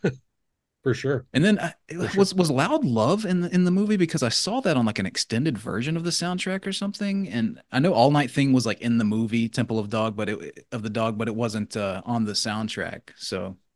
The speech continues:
Speaker 2: I, I, I put those
Speaker 1: You know,
Speaker 2: question
Speaker 1: the,
Speaker 2: marks
Speaker 1: uh,
Speaker 2: there 'cause I remember something about that.
Speaker 1: Yeah, I don't, you know, the, that's, that's a soundtrack that I know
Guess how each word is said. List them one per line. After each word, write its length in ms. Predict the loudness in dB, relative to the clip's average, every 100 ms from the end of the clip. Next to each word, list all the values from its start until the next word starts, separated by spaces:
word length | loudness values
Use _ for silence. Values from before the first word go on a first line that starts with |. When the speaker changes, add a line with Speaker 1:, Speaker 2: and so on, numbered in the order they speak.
| _ -12
Speaker 2:
I, 100 | -8
I, 200 | -6 -4
I 40 |
put 220 | -4 -2
those 160 | 0 2
Speaker 1:
You 60 | 4
know, 60 | 4
Speaker 2:
question 180 | 4
Speaker 1:
the, 80 | 2
Speaker 2:
marks 120 | 2
Speaker 1:
uh, 120 | 0 -2
Speaker 2:
there 80 |
'cause 160 | -4 -4
I 60 | -4
remember 580 | 0 0 0 -2 -6
something 340 | -8 -8 -8 -10
about 280 | -10 -12 -12
that. 220 | -12 -12 _ _ _ _ _ _ _
Speaker 1:
Yeah, 280 | -6 -4 -4 -6
I 200 | -6 -4
don't, 320 | -2 -2 -4 _
you 140 | -6 -2
know, 180 | -2
the, 260 | 2 2 2
that's, 300 | 0 0 -2 -2
that's 180 | 0 0
a 40 |
soundtrack 580 | 0 2 2 4 2 4
that 120 | 4
I 100 | 4
know 460 | 6 6 6 4